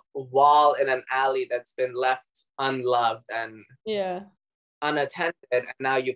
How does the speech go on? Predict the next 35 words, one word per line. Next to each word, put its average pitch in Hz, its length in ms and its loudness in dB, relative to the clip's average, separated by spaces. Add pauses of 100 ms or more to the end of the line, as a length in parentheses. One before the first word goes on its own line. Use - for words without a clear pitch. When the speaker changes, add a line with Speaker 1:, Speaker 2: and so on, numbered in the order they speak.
Speaker 1:
paint 135 180 -12
this 127 160 -10
beautiful 127 300 -2
picture 143 420 -4
on 117 200 -2
it, 110 180 -4
and 110 420 -10 (440)
Speaker 2:
Yeah. 190 360 -6
Speaker 1:
you 170 180 6
can 208 180 2
appreciate 190 580 2
it, 185 100 4
and 165 80 0 (120)
other 160 200 0
people 160 280 -6
can 156 140 -12
appreciate 131 640 -2
it, 123 160 4
and 107 320 -4 (960)
if 156 160 -2
it 160 140 2
gives 165 260 2
you 151 80 0
confidence 143 720 -4
and 131 120 -6
if 123 100 -8
it 123 100 -6
makes 131 240 -8
you 131 120 -12
feel 131 180 2
better 131 360 4
for, - 280 -4
about 117 280 0
yourself, 123 540 -4
then 127 320 -4